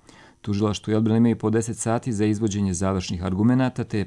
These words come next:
po sat i po za pobijanje dokaza. U ime tužilaštva danas je izvođenje završnih riječi počeo tužilac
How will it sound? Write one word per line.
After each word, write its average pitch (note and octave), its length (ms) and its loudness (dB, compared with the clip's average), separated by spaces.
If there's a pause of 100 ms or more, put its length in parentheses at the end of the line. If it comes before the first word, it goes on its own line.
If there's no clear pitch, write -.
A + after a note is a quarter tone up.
po F2+ 140 -6
sat G#2+ 320 -4
i C#3+ 60 -2
po A#2+ 200 -2
za A2+ 180 -2
pobijanje G2 600 0
dokaza. G#2 480 0 (480)
U C3+ 80 -2
ime D3 120 2
tužilaštva C#3+ 600 0
danas G2 320 0
je G#2 60 -2
izvođenje G#2+ 440 0
završnih G#2 500 -2
riječi B2 300 -2
počeo C3 340 -4
tužilac B2+ 480 -2